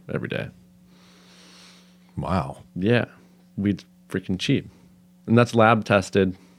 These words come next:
Speaker 1: like, packaged, sealed, delivered, and you can buy it for ten dollars an eighth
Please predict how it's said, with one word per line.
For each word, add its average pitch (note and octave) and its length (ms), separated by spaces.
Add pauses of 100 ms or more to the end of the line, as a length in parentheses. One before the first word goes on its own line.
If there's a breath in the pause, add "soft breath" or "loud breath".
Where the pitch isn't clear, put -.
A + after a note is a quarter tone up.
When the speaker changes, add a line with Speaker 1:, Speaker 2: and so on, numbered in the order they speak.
(400 soft breath)
Speaker 1:
like, D#2+ 280 (560)
packaged, G2 640
sealed, G2 580 (180)
delivered, F#2 680 (1400 soft breath)
and E2+ 180
you E2+ 60
can E2+ 160
buy - 220
it D2+ 100
for - 100
ten D2 200
dollars C#2+ 300
an D#2 80
eighth D2 260